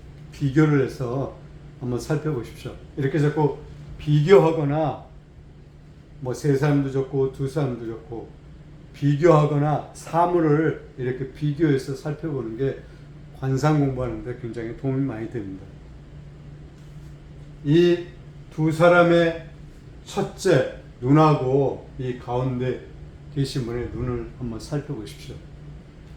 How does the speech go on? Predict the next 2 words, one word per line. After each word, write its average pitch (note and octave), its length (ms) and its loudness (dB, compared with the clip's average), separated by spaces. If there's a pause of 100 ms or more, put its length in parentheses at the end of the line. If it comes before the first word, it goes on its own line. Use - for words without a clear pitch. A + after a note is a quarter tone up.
(800)
눈은 F#3+ 760 6 (3500)
기세죠. E3 800 0